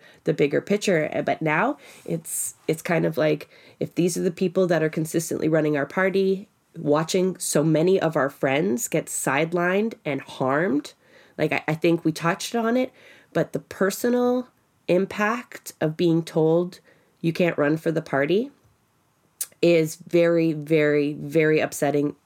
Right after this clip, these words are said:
That word doesn't even begin to explain the phone calls that I've had, the personal feelings I've had myself of inadequacy because you're told, you know, you, you don't qualify for something that's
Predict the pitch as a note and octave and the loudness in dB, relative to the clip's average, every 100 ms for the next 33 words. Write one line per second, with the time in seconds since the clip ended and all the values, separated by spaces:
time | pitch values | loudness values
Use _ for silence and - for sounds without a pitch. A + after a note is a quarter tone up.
0 | _ C3+ D3 D3+ D3 D3+ D3+ D3+ D3 D3 | _ -4 0 0 2 0 0 -2 -2 -2
1 | C#3+ D3 C#3 - C#3+ C#3+ D3 - - D3 | -2 -2 -2 -2 0 0 -2 -4 -2 0
2 | C#3 C#3+ - - - D#3+ D3 C#3+ D3+ D#3 | 2 -2 -8 -8 -4 -2 0 0 0 -2
3 | D3+ D3+ D3 D3 D3 C#3+ C#3+ D3 - - | -2 -2 -2 -2 -4 -4 -2 -4 -8 -20
4 | - - - - D#3+ - D#3 D#3 D#3 D3+ | -20 -14 -10 -2 -2 0 -2 0 0 2
5 | D3+ - D3 D#3 E3 D#3+ D#3+ C#3+ B2 - | 0 -2 0 0 0 -2 0 0 -2 0
6 | D3+ D#3 D#3+ D3 D3+ C#3 C3+ E3 E3 E3+ | 2 2 0 -2 -2 0 0 0 -2 -2
7 | - E3+ F3 - - - _ D#3+ D#3+ C#3+ | 0 0 0 -4 -16 -20 _ -2 0 2
8 | C#3+ C#3 D#3+ - - - _ - D#3 D3+ | 2 0 -4 -8 -12 -16 _ -2 -2 2
9 | D3+ C#3+ _ _ _ E3+ D#3 C#3+ C#3+ - | 0 0 _ _ _ 0 0 0 -2 0
10 | D3 C#3 - C3+ D3 E3+ F3 F3 F3+ E3 | 2 0 0 0 0 -2 -2 -2 -2 -4
11 | D#3+ D#3 D#3 D3 - - | -4 -2 -2 -2 -6 -10